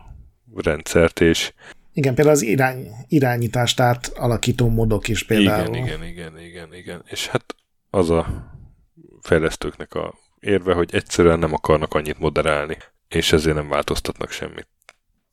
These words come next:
Speaker 1: Ez valahol végül is azért érthető, de hát az is, hogy miért, miért nem, miért kapott ez negatív visszhangot.
Speaker 2: Igen, á, olvastam erről egy összeesküvés elméletet, ami azt mondja ki, megint csak nem tudom, hogy mennyire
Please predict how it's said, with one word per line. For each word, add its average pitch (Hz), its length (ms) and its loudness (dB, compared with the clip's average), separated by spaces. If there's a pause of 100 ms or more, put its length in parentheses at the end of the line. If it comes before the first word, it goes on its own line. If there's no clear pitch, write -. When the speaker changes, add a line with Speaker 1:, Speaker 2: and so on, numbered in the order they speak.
Speaker 1:
Ez 95 240 -2 (140)
valahol 85 280 4
végül 80 200 -4
is 80 120 -4
azért 82 240 0
érthető, 78 520 -2 (540)
de 80 100 -2
hát 80 180 0
az 78 120 2
is, 76 120 -2
hogy - 300 -2 (960)
miért, 82 340 0
miért 80 200 2
nem, 80 140 -10 (300)
miért 87 220 2
kapott - 320 0
ez 85 100 0
negatív 85 400 -2
visszhangot. 85 600 -8 (220)
Speaker 2:
Igen, 127 440 -2
á, 165 680 2
olvastam 147 680 2
erről 139 320 4
egy 135 280 0 (580)
összeesküvés 139 720 4
elméletet, 139 640 6
ami 131 240 2
azt 131 220 -4
mondja 120 320 0
ki, 123 280 -2 (280)
megint 117 360 4
csak 113 240 2
nem 107 200 4
tudom, 104 280 4
hogy 104 180 0
mennyire 107 560 2